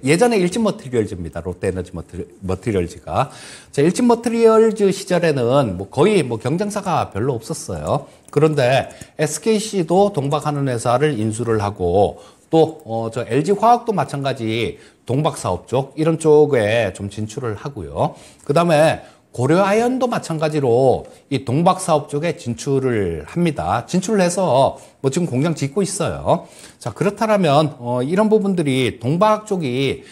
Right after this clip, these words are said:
경쟁이 조금 조금씩 이렇게 치열해진다라고 봐야 될 것 같아요. 자, 그래서 <clears throat> 지금 이 차 전지 쪽, 음, 좀 답답한 경우가 굉장히 많습니다. 보면 저 에코프로나 에코프로 머티-, 에코프로 비행 같은 경우도,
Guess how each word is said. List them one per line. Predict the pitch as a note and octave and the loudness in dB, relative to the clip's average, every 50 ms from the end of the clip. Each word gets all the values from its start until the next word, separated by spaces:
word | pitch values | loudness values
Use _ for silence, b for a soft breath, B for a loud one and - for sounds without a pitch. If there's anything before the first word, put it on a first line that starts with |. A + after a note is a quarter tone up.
| B B B B | B B B B
경쟁이 | - - B2+ D#3+ F#3+ A3+ A3 A3 G#3 F3 | -2 0 2 4 4 4 2 2 0 -2
조금 | - - D3 C#3 D3 D#3 D#3+ | -2 -2 -2 -2 0 -2 -2
조금씩 | D#3 - D#3+ D#3+ D#3+ - D#3+ D3 | -2 -4 -6 -6 -6 -6 -4 -2
이렇게 | C#3+ C#3 C#3 - - C3 B2 A2 F2+ E2+ - - | -2 -4 -4 -4 -4 -2 0 0 -2 -4 -6 -10
치열해진다라고 | - - - A#3+ A#3 A#3 A3+ A3 G3 - A2 A#2+ C#3 C#3 E3 F3 F#3 F#3 F3 E3+ C#3 B2+ B2+ A#2+ A2+ G#2 F#2 - - - | -10 -4 0 2 2 2 2 0 0 0 -2 -2 0 0 2 2 2 2 2 0 0 2 4 4 6 4 4 2 0 -6
봐야 | - - F#2 B2+ D3 | -8 -4 -2 -2 0
될 | C#3+ C#3+ A#2+ | 0 -2 -4
것 | - - F2 | -4 -6 -6
같아요. | D#2+ D#2+ - - D2+ C#2 C#2+ D2 F2+ C3 E3 - B B B B B B B B B | -6 -8 -8 -14 -16 -14 -6 0 2 2 2 0 B B B B B B B B B
자, | - A#2+ A2+ | -8 -2 0
그래서 | C3+ C#3 - - B2 A#2 C3 C#3 B2 - - | 0 0 2 4 4 6 6 6 4 2 0
<clears throat> | - F#3 - - - - - - _ _ | -2 -2 -2 -2 -8 -20 -20 -20 _ _
지금 | - - D#3+ D3+ | -6 -4 -2 -2
이 | D#3+ F#3 | -2 -2
차 | F#3 B3 A#3+ | 0 0 2
전지 | G#3+ A3+ A3+ G#3+ A3 A3 G#3+ | 2 2 2 2 2 0 0
쪽, | A3 G3 F3 D#3 D#3+ E3+ D#3 D#3 - A#2+ B2+ | 2 4 6 6 6 6 4 2 -2 -12 -8
음, | C3+ C#3 C#3 C#3 C#3 C#3+ | -6 -4 -2 -2 -2 -2
좀 | C#3 D3 D#3+ E3 D#3+ C#3+ - | -2 -2 -2 -2 -2 -4 -6
답답한 | - - - _ - F#3+ F#3+ F#3+ F#3+ F#3+ - A3+ A3+ | -8 -16 -14 _ -2 2 2 2 2 0 -2 -2 0
경우가 | A3 A3+ A3 A3 G#3+ G3+ G#3 F#3 D#3 C3 G#2+ F#2 - - | 0 0 0 0 2 4 6 6 6 6 4 0 -4 -10
굉장히 | - C3+ D#3 G3 F#3+ D3 | -10 -8 -8 -8 -8 -8
많습니다. | F#2+ G2 A2 - - E3 D3 A2+ F2+ E2+ D#2+ F#2+ B2 C#3 B B B B B | -8 -8 -8 -8 -8 -6 -6 -6 -6 -4 -2 -2 -2 -4 B B B B B
보면 | - E3 F#3+ G3+ F#3+ F3 F3+ F3 C3+ F#2 - - - _ _ _ _ _ _ _ _ _ _ b b b b b b | 0 2 4 6 6 6 6 4 2 0 -6 -14 -20 _ _ _ _ _ _ _ _ _ _ b b b b b b
저 | - C#3+ | -4 -2
에코프로나 | F3 F#3 - A#3+ A#3+ - - G#3 F#3+ F3+ F3+ F#3 F#3+ F3+ | -2 -2 -2 -4 -6 -4 -2 -2 0 0 0 0 0 -2
에코프로 | F3 - F#3+ - - G#3 | -4 -6 -8 -4 -2 0
머티-, | F#3+ E3 C3+ C3 - - F#3+ G3 G3 - - | 0 0 0 -2 -2 -2 -2 -2 -2 -4 -8
에코프로 | - F3+ - - - G#3 - - G3 F3+ F3 D3+ B2+ A2 | -8 -8 -6 -6 -8 -8 -4 0 2 4 6 4 4 2
비행 | - C3+ D#3 F3+ G3 | 2 0 0 0 0
같은 | F#3+ F3+ - - D#3+ | -2 -6 -6 -6 -6
경우도, | D3 C#3 C3 C3+ B2+ - A2 G#2 A2 A#2+ A#2 E2+ - | -4 -4 -4 -4 -2 -2 0 2 4 4 4 2 0